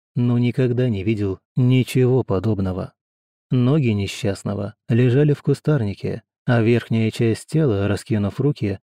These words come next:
у старого дуба. Глаза оставались открытыми. В них, пустых и холодных, все еще читался ужас, что испытывал покойный за мгновение до смерти. Трава вокруг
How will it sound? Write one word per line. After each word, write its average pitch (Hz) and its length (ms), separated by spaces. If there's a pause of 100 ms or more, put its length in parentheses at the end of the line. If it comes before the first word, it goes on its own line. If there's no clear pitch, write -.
у 135 100
старого 123 440
дуба. 95 360 (640)
Глаза 120 420
оставались 156 540
открытыми. - 680 (220)
В 110 160
них, 127 520
пустых 113 480
и 120 80
холодных, 110 640 (180)
все - 240
еще 143 280
читался 127 640
ужас, 101 460
что 147 280
испытывал 113 540
покойный 113 640
за 107 160
мгновение 110 560
до 110 100
смерти. 104 540 (260)
Трава 107 340
вокруг 117 480